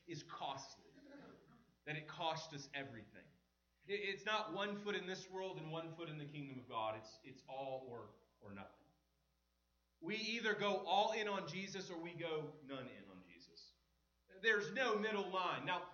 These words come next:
you may perceive yourself to be toeing the line. That is, you may perceive yourself to sort of dabble in the world,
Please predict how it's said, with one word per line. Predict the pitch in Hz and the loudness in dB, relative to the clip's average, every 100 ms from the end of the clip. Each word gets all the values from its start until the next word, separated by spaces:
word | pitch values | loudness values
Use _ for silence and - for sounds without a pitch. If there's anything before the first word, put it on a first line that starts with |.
| - | -8
you | 202 311 330 | 0 2 4
may | 226 233 254 202 151 143 147 - - _ _ 170 | 6 8 8 6 4 -2 -8 -14 -20 _ _ -8
perceive | 165 - 285 320 285 | -6 -6 -2 -2 -2
yourself | 190 147 - 131 107 104 - | -2 -4 -6 -6 -6 -6 -8
to | 143 | -8
be | 139 147 139 127 - - - | -2 0 0 -2 -8 -18 -6
toeing | 170 151 135 | -2 0 -2
the | 117 | -4
line. | 107 92 85 95 147 - _ _ _ _ _ - | -4 -4 -6 -10 -14 -20 _ _ _ _ _ -2
That | 202 156 | 0 2
is, | 147 170 | 0 -2
you | 262 | 2
may | 294 254 - | 8 8 6
perceive | 190 165 - 262 269 254 | 0 -4 -4 -2 0 0
yourself | 185 180 170 151 147 - 185 | 0 0 0 0 -2 -10 -8
to | |
sort | 175 196 | 0 2
of | 165 135 | 2 0
dabble | 175 196 214 208 | 4 6 8 8
in | 202 | 6
the | 170 | 2
world, | 170 185 175 156 - | 4 8 8 8 2